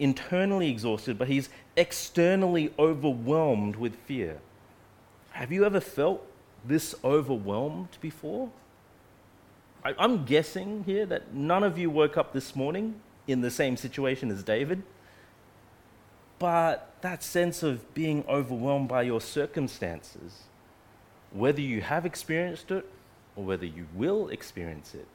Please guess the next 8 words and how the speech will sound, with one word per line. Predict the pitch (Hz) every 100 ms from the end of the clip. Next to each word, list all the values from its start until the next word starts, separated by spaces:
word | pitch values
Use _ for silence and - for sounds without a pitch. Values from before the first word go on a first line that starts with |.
| -
it's | 107 -
exhausting. | 104 107 104 135 151 139 - - 78 - - - - - - - - - - - - - - -
And | 113 104
when | 135 175
that | 175 135
happens, | 143 - 120 113
your | 107
natural | 101 151 - - 143